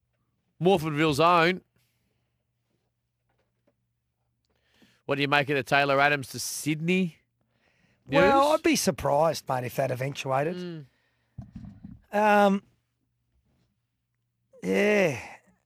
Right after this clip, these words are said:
Speaker 2: it, it's, it's unusual. I mean, you just wonder whether it would have happened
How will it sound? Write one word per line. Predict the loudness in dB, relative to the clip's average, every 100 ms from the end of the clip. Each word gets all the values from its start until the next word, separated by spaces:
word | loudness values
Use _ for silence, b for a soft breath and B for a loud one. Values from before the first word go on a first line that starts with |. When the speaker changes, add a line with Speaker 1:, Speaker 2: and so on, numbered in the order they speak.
| _
Speaker 2:
it, | -10 -10 _
it's, | -6 -6 -10 -14 _ _ _ _
it's | -12 -6 -2
unusual. | -2 -2 -4 -4 -6 -8 _
I | -4
mean, | -2 -4 -6
you | -10 -8
just | -6 -6 -2
wonder | -2 -2
whether | -2 -2 -2 -4 -8 _ _ _ _ _ _ _ _ _ _ _ _ _ _ -10
it |
would | -6 -4
have | -2
happened | -2 -2 -4 -6